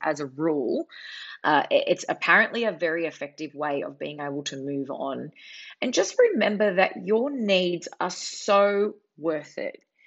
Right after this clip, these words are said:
Your emotional state is more important than someone else's feelings. You don't owe anyone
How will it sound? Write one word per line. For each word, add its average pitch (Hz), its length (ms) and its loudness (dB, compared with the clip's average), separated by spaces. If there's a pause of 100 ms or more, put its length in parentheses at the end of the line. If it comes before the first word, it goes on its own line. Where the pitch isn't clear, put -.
(400)
Your 226 280 6
emotional 202 720 -2
state - 800 0
is 170 180 -4
more 170 360 -2
important 160 580 -4
than 160 180 -2
someone 156 600 -4
else's 147 420 -4
feelings. 127 680 -4 (480)
You 190 240 2 (100)
don't 220 460 6 (300)
owe 175 540 6 (520)
anyone 190 680 -4